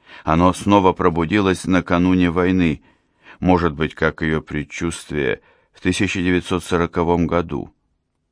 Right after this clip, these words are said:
на ранних поездах. Трагический тяжёлый период войны был живым,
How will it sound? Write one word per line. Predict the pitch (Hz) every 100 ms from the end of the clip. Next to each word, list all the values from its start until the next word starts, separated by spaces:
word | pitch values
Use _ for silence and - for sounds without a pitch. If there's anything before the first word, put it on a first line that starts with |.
| _ _ _ -
на | 90 107
ранних | 107 85 76 -
поездах. | - 80 85 85 55 50 - _ _ _ _ _ _ _ _ _ _ _ _ -
Трагический | 90 90 101 95 87 - 87 80
тяжёлый | 85 76 87 82 85
период | - 80 82 78 76
войны | 73 73 87
был | 80 85 85 80
живым, | 80 85 87 110 73